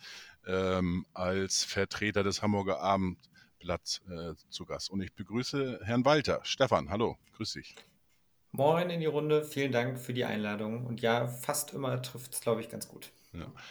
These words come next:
Speaker 1: Ich weiß, ich habe gerade jetzt überlegt, ob jetzt, äh, Jakobs oder, oder irgendwie ein Kollege, ob ich den jetzt schon mal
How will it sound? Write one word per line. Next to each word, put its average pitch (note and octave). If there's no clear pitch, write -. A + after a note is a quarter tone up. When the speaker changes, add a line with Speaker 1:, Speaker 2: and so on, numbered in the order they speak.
Speaker 1:
Ich -
weiß, F#2+
ich -
habe A#2+
gerade A#2
jetzt C3
überlegt, B2
ob F#2
jetzt, G2+
äh, F2
Jakobs G2
oder, G#2
oder F#2+
irgendwie G#2
ein G#2
Kollege, G#2
ob G2+
ich G2
den G#2+
jetzt G#2+
schon G2+
mal G2+